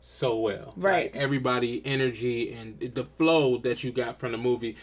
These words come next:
Speaker 1: it was like, <clears throat> excuse me, it was like nobody really fell off from interaction. It was,
Speaker 2: Right.
Speaker 1: it, um, it took you into another, it, um, it took you into another world where you forget that some of these people are superstars.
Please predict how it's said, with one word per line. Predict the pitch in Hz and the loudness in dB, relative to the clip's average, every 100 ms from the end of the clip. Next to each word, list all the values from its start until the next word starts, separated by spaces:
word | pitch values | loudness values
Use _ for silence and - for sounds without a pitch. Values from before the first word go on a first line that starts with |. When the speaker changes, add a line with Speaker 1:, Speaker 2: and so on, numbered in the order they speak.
| - - | -16 -4
Speaker 1:
it | 135 | 0
was | 180 185 | 2 2
like, | 175 151 - | 2 0 -2
<clears throat> | - | 0
excuse | 160 - 160 | 0 2 0
me, | 104 95 - - | 0 -8 -14 -4
it | 170 | 2
was | 175 | 4
like | 165 139 123 | 4 4 0
nobody | 127 147 151 139 135 135 139 - - - - - - - | 0 2 4 4 4 2 0 -4 -16 -20 -20 -20 -20 0
really | 135 147 135 | 4 4 4
fell | 147 127 | 2 4
off | 117 104 - - - - | 4 0 -6 -20 -20 -4
from | 151 127 | 0 0
interaction. | 131 123 107 104 - - - | 0 0 0 -2 -6 -10 -2
It | 123 | 2
was, | 190 | 4
Speaker 2:
Right. | 180 170 160 202 - | 4 4 -2 -8 -4
Speaker 1:
it, | - 170 | 2 4
um, | 180 196 175 | 6 4 4
it | - | 2
took | 262 254 | 0 2
you | 226 | 4
into | 190 202 | 6 6
another, | 165 156 139 127 | 6 6 4 4
it, | 160 165 | 4 4
um, | 196 - | 4 4
it | 185 | 4
took | 285 311 | 4 4
you | 269 | 4
into | 247 | 4
another | 208 196 | 4 6
world | 170 170 170 139 | 6 6 6 4
where | 143 | 4
you | 170 | 4
forget | 160 147 131 160 - | 2 2 4 4 4
that | 127 131 | 0 2
some | 190 | 2
of | 190 | 4
these | 165 | 2
people | 160 151 120 | 0 0 2
are | 113 | 2
superstars. | - 156 - - - - | 0 -4 -6 -12 -14 -20